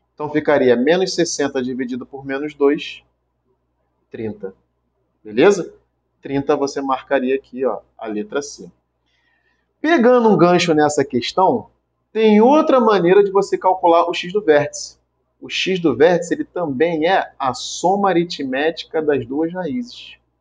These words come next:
Tá vendo? Então, você poderia achar as duas raízes e dividir por dois. Também iria achar o X do vértice. Beleza, moçada? Questãozinha top, hein?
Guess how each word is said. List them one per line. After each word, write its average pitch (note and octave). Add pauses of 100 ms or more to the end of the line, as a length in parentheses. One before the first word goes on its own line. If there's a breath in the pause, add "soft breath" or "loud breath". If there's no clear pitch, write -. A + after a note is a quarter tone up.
(1000)
Tá G#2
vendo? B2+ (340)
Então, A#2
você A#2
poderia A#2+
achar G#2
as G2+
duas A2
raízes D3
e D#3+
dividir D#3
por F3+
dois. B2 (380)
Também B2
iria B2
achar A#2 (1500)
o A#2
X A2+
do C#3
vértice. - (1300)
Beleza, G#3
moçada? G#2+ (440)
Questãozinha F3+ (160)
top, E3
hein? D3